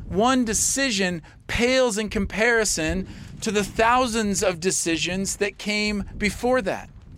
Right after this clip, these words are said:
The thousands of smaller decisions, the decision to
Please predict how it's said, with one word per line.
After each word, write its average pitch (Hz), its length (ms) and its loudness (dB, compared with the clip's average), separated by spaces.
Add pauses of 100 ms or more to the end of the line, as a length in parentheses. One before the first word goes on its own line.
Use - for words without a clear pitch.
(840)
The 196 80 -2
thousands 226 640 2
of 185 220 0
smaller 214 800 4 (180)
decisions, 185 600 0
the 185 100 0
decision 208 520 -2
to 190 240 -6